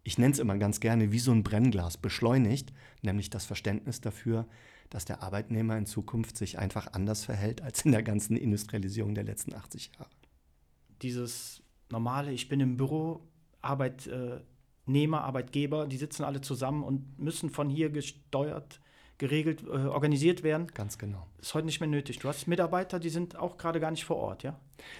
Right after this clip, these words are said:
Speaker 1: Genau. Meine Grafikerin beispielsweise, die lebt in Griechenland auf einer Olivenplantage.
Speaker 2: Auch nicht schlecht, ne?
Speaker 1: Kein Quatsch.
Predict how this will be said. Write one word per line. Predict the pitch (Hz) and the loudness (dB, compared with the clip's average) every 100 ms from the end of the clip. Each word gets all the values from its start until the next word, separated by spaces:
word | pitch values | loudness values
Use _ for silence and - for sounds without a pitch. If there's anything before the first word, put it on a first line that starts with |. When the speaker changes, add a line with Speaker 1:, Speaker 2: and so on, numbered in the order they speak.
| - | -4
Speaker 1:
Genau. | - 123 92 87 - | 4 6 4 0 4
Meine | 123 135 | 8 8
Grafikerin | 160 165 139 107 98 92 | 6 0 0 -2 -2 0
beispielsweise, | 92 - 113 - 104 98 127 | -2 -2 -4 2 2 4 4
die | 117 | 4
lebt | 98 110 | 4 4
in | 131 | 4
Griechenland | 98 101 - 107 110 | 4 2 4 4 2
auf | - 120 | 0 2
einer | - | 2
Olivenplantage. | 104 101 85 95 85 90 87 90 - - - - - _ _ - | 2 0 -2 -4 -4 -4 -4 -8 -12 -20 -20 -20 -20 _ _ 0
Speaker 2:
Auch | 226 | 6
nicht | 214 - | 6 6
schlecht, | 117 101 | 2 2
ne? | 135 | 2
Speaker 1:
Kein | - 107 | 6 6
Quatsch. | - 139 - | 4 0 -2